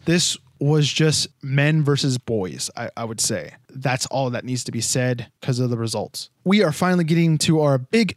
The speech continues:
games in Europe. We go to the Scottish Premier League, where Aberdeen took on Rangers. It was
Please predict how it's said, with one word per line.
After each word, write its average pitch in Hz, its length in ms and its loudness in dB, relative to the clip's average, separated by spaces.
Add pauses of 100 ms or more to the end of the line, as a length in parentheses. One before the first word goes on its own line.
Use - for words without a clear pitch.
games 160 380 4
in 147 180 2
Europe. 156 340 4 (200)
We 156 120 4
go 156 120 6
to 147 120 4
the 135 120 0
Scottish 139 400 -2
Premier 147 500 4
League, 180 540 4 (180)
where 139 180 0
Aberdeen 147 540 4 (140)
took 147 180 0
on 131 160 2
Rangers. 147 640 2
It 139 80 -2
was 123 360 -2